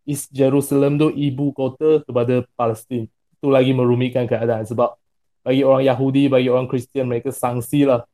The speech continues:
bagi satu kota suci tu jatuh ke tangan di bawah rejim umat Islam tu. So, basically, idea corpus separatum tu dah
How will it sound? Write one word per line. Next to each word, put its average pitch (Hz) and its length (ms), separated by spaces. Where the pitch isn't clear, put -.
bagi 120 240
satu 123 320
kota 123 720
suci 143 480
tu 147 80
jatuh 131 400
ke 123 160
tangan 120 400
di 127 80
bawah 127 480
rejim 131 640
umat 123 320
Islam 117 400
tu. 113 80
So, 135 320
basically, 143 560
idea 131 400
corpus - 560
separatum 127 720
tu 156 160
dah 113 480